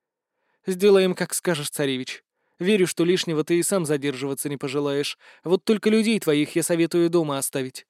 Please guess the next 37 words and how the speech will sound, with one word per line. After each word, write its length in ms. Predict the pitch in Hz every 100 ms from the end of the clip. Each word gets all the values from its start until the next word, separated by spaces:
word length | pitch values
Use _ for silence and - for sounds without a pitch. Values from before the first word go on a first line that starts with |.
| _ _ _ _
Что 220 | - 208
камнетопи, 540 | 196 190 185 190 233 170
что 200 | - 147
темнолесье, 680 | 147 147 151 196 - 175 - _ _
тем 220 | - 156
паче. 380 | 147 175 156 147 _ _
Места 380 | 170 180 - 233
гиблые, 560 | 202 226 165 131 123 - _ -
а 120 | 185
я 260 | 170 214 214
уж, 140 | 180
прости, 380 | - 175 - 233
за 200 | 190 196
одного 280 | 190 208 226
только 260 | 240 226
сокола 400 | - 202 214 254
держаться 500 | 240 226 185 165 156
буду, 300 | 135 131 131 _ _ _ _
потому 380 | - 196 196 190
как 180 | 208 202
без 200 | 202 196
его 240 | 202 196
волжбы 440 | 185 214 180 180 190
нам 180 | 190
никуда. 420 | 196 185 196 170 160 _ _ _ _ -
Остальные 640 | 233 - 202 190 190 196
же, 120 | 190
кто 160 | - 185
с 80 | -
нами 200 | 185 170
решит 320 | 165 - 165
отправиться». 760 | 160 170 156 156 - 156 143 _ _ _ _ _ _ _ _
Она 300 | 165 160 151
обвела 340 | 143 143 151 147
взглядом 460 | 139 147 156 160
мрачных 560 | 156 156 151 - 156 -
витязей. 560 | 131 135 127 - -